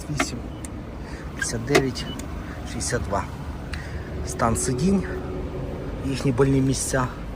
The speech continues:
Похімчик поки що діагностується комп'ютером.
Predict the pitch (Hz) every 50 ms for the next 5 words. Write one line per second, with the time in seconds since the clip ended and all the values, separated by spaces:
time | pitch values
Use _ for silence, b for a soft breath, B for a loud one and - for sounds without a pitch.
0 | - - - - B B B B B B B B B B B B B B B B
1 | B B B B B B B B B B B - - - - - - - - 139
2 | 123 - - 151 - - 143 - 160 - 143 131 - 156 135 131 135 131 156 233
3 | - - 208 208 196 170 143 - 127 107 - - - - - 135 117 - 123 117
4 | - - 104 107